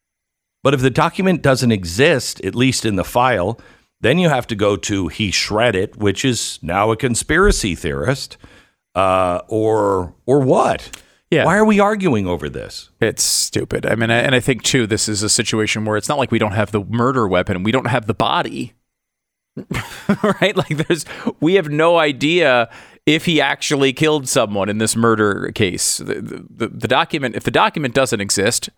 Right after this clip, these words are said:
Speaker 2: who knows? You know, maybe that's, that, again, is your conspiracy theory. You're like, you know, you think maybe he shredded it. But if you don't have any evidence of that,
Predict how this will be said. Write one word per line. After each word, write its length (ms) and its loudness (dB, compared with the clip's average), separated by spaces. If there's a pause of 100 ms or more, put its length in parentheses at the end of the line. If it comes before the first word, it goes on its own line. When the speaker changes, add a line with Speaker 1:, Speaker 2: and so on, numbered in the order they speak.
(160)
Speaker 2:
who 140 2
knows? 300 0
You 160 -4
know, 120 -2
maybe 420 -4
that's, 260 -2
that, 220 0
again, 360 0
is 120 -4
your 80 -2
conspiracy 540 -2
theory. 240 0
You're 80 0
like, 180 -2 (180)
you 100 -10
know, 80 -6
you 120 -4
think 240 -2
maybe 240 -2
he 120 -4
shredded 440 0
it. 220 0 (240)
But 80 0
if 60 0
you 60 0
don't 100 0
have 100 0
any 160 2
evidence 460 2
of 140 -2
that, 320 0